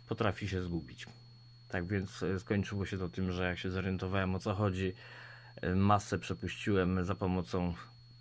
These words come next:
przewodu zakończonego krokodylkami i wszystko zaczęło mi żyć. Oczywiście po skręceniu tego wszystkiego w całość było wszystko jak najbardziej prawidłowo. To w zasadzie tyle, co mogę powiedzieć.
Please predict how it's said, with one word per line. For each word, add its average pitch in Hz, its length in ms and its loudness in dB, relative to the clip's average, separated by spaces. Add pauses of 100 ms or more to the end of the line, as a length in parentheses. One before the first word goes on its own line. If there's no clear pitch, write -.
(160)
przewodu 95 480 2
zakończonego 92 720 0
krokodylkami 95 840 0
i 82 40 -4
wszystko 90 360 -6
zaczęło 87 360 -2
mi 85 200 0
żyć. 98 380 -2 (480)
Oczywiście 90 480 -4
po 90 140 -4
skręceniu 85 560 -2
tego 80 220 -4
wszystkiego 78 460 -6
w - 60 -12
całość 85 440 0
było 80 280 -6
wszystko - 340 -12
jak 80 100 -4
najbardziej 76 420 -6
prawidłowo. 80 640 -2 (1400)
To 220 100 2
w 202 80 0
zasadzie 101 600 4 (800)
tyle, 87 260 2
co - 140 -4
mogę 85 240 0
powiedzieć. 76 600 -6